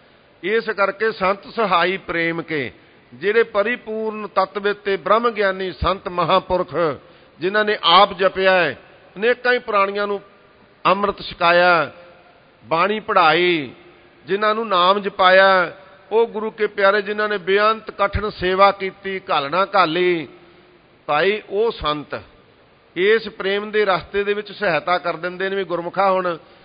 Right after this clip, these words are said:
ਪਦਾਰਥਾਂ ਵਿੱਚ ਨਾ ਫਸ ਜਾਈਂ, ਔਕੜਾਂ ਵਿੱਚ,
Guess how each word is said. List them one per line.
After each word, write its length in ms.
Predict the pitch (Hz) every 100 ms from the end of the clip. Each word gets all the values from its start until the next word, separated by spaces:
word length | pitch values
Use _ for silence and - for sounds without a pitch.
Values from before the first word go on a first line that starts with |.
| _ _
ਪਦਾਰਥਾਂ 540 | 175 180 190 190 196 190
ਵਿੱਚ 200 | 185 160
ਨਾ 160 | 147
ਫਸ 280 | 151 151 139
ਜਾਈਂ, 280 | 131 123 107 90 _ _ _ _ -
ਔਕੜਾਂ 380 | 196 202 196 196
ਵਿੱਚ, 420 | 190 185 180